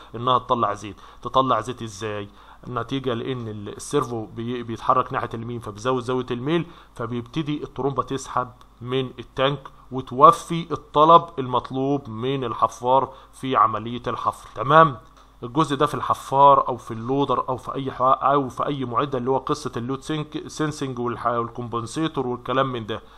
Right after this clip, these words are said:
لازم ن-، الموضوع بمنتهى البساطه، الزيت بيتحرك بين نقطتين،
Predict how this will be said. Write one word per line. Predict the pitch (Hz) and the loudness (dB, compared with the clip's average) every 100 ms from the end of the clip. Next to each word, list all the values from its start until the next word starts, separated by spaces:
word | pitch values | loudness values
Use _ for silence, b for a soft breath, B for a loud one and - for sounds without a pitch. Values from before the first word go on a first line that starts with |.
| b b b b | b b b b
لازم | 131 147 139 139 | 2 2 0 -6
ن-، | - 123 | -8 -10
الموضوع | 143 135 135 131 120 160 | -6 -4 -4 -4 -2 -2
بمنتهى | 127 131 131 151 135 | -2 -4 -4 0 0
البساطه، | 120 117 - 110 - - - - - | 0 -2 0 -2 -2 -20 -20 -20 -12
الزيت | 123 113 110 135 139 | -10 -8 -4 -2 -2
بيتحرك | 123 123 - 131 131 131 | -4 -6 2 2 4 0
بين | 113 123 123 | 0 -4 -4
نقطتين، | 123 123 123 123 113 | -8 -6 -6 -4 -4